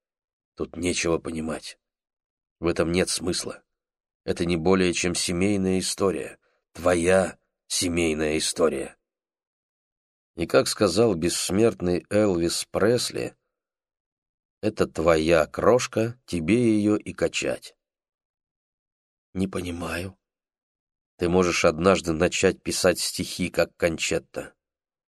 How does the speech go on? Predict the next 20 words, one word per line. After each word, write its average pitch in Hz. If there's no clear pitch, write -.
А 85
можешь 98
столкнуть 98
кого-то 101
еще 107
в -
пропасть -
силой 87
своего 90
сознания. 85
Я 73
бы 78
никогда 78
этого 92
не 92
сделала. -
Но 73
Роуз 104
это 113
заслужила. 143